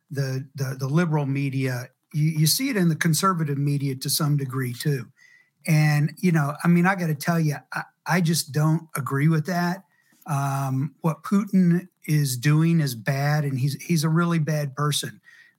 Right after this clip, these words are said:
But there's a complex history behind all of this. You know, um, Ukraine was told to get rid of their nukes, that w-,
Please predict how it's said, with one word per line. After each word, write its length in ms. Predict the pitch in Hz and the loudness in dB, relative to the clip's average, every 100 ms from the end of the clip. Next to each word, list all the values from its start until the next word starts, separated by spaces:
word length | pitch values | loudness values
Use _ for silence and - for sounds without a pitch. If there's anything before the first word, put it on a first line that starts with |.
| - | -4
But 280 | 143 147 - | -2 -2 2
there's 240 | 160 156 | 2 2
a 60 | 147 | -2
complex 840 | - - 175 180 170 175 156 - | -2 2 4 2 2 0 0 -4
history 680 | - 175 165 - 160 135 131 - - _ | 0 0 0 -2 -2 0 -4 -10 -20 _
behind 480 | 139 131 160 165 165 | -6 0 2 4 2
all 240 | 147 127 120 | 0 -4 -8
of 80 | |
this. 260 | 117 113 - | -10 -8 -4
You 100 | 147 | 0
know, 300 | 143 139 131 - _ _ | 0 -2 -6 -10 _ _
um, 460 | 147 139 135 131 147 | -2 0 0 0 0
Ukraine 480 | 147 - 165 165 | 0 2 4 4
was 200 | 156 147 | 2 0
told 320 | - 175 151 131 | -2 0 -2 -2
to 60 | |
get 240 | 139 131 156 | -2 -2 0
rid 200 | 147 135 | -2 -2
of 100 | 127 | -4
their 140 | 127 | 0
nukes, 560 | 147 180 180 170 - - | 2 2 2 0 -2 -4
that 140 | 131 | -4
w-, 200 | 143 156 | -6 -8